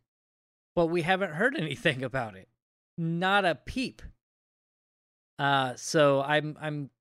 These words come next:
kinda curious what they're doing. I'm kind of curious about the next Spider-Man game that was never,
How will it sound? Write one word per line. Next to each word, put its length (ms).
kinda 240
curious 360
what 160
they're 240
doing. 460
I'm 200
kind 240
of 120
curious 420
about 560
the 100
next 300
Spider-Man 680
game 480
that 120
was 180
never, 640